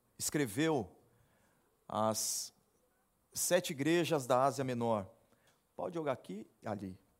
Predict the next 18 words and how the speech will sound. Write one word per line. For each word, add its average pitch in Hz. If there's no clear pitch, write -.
Fantástico, -
obrigado. 101
E 160
hoje 202
a 123
nossa 147
conversa 160
está 143
baseada 135
nessa 135
carta, 139
que -
é 120
a 113
carta 131
à -
igreja 120
de 151